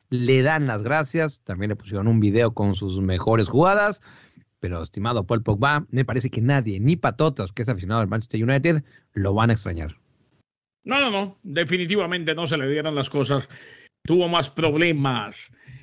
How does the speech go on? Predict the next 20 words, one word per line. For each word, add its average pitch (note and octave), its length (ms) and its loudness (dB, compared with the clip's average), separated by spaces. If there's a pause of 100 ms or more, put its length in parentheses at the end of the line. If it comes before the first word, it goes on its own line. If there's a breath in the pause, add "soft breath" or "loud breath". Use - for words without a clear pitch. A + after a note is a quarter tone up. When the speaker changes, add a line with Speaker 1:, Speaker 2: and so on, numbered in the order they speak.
(320 loud breath)
Speaker 2:
que C#3+ 420 0
momentos D3+ 480 -2
de C#3+ 80 2
alegría, C#3 500 2
que - 80 -4
momentos D3 360 -2
de C#3 100 0
satisfacción B2 720 -2 (460 loud breath)
en E3+ 160 0
el D3+ 160 2
Manchester C#3+ 960 -2
United. C3+ 1040 0 (840)
Le D3+ 160 2
había G#3+ 300 2
prometido D3+ 640 -2 (1400)
de, B2+ 1040 -2 (220)
le C3 160 -2
había C3 160 0
prometido E3+ 400 2
contarle B2 680 -4